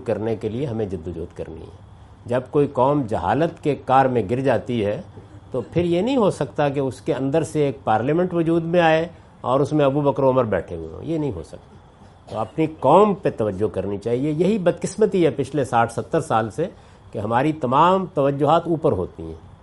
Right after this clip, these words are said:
جبکہ اصل چیز آپ کی قوم ہے۔ ہم نے اپنی قوم کو کتنا ایجوکیٹ کیا؟ یعنی اگر میں صرف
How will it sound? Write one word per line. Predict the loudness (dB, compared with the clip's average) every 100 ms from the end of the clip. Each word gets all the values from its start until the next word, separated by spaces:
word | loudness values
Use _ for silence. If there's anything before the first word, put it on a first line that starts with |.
| -20 -20 -16
جبکہ | -8 -8 -6 -8 -6
اصل | -2 -2 -2
چیز | -4 -4 -6
آپ | -4 -4 -6
کی | -14
قوم | -8 -8 -8
ہے۔ | -16 -20 -20 -20 -20 -20 -20 -18 -6
ہم | -2
نے | 0
اپنی | 2 0
قوم | 0 2 2
کو | -2
کتنا | -4 -2 0
ایجوکیٹ | 0 0 -4 -4 -10
کیا؟ | -18 -18 -20 -20 -20 -12 -4
یعنی | 0 2
اگر | 4 4 2
میں | 2 0
صرف | -2 2 2